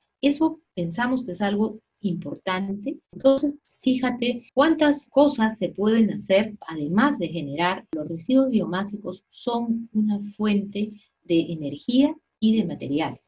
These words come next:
para diversas industrias. Y los tenemos acá, no los tenemos que ir a buscar. Están acá,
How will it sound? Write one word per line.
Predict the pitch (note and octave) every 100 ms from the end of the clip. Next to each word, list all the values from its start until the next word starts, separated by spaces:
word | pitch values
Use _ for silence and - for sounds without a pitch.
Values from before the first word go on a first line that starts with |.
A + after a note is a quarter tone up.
| _
para | - E3 D3+
diversas | D3 D3 F#3 A#3+ A#3 F#3 -
industrias. | C3 D3 C3+ - _ -
Y | - G#3
los | A#3
tenemos | A3+ C4 F4 F4 -
acá, | C4+ E4+ D#4+ G3
no | A#3
los | D4 D4
tenemos | B3 A#3 C#4 D4 -
que | G#3
ir | A#3+
a | C#4+
buscar. | B3 - - F4 - - _ _
Están | F#3+ - A#3+ B3+
acá, | A#3 A3 A#3 C#4+